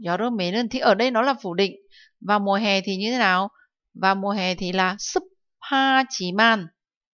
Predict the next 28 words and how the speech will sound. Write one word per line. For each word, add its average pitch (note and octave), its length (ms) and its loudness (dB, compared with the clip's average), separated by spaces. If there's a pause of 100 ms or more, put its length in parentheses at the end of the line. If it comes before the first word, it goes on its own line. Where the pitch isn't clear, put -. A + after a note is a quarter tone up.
Đúng F3 100 2
không - 20 4
ạ? A#3 200 6 (1080)
겨울에는 A3 840 2 (1300)
건조해요. G3+ 1120 0 (320)
Thế D4+ 120 -2
thì D#4 120 2
người A3+ 160 0
ta B3 160 4
nói, G#3+ 480 2 (300)
người A3 140 -2
ta B3 120 4
nói A3 240 0
ở C4+ 120 0
đây A3+ 240 2
là G#3+ 100 0
người F3+ 160 -4
ta A#3 160 0
mang A#3+ 240 -4
tính F#3+ 140 -10
chất C#4 140 -4
là A#3+ 120 -2
người F3+ 140 -4
ta A3 100 0
hỏi A3+ 220 -2
cái E3+ 100 -8
gì A3 160 -2
đây? A3+ 260 2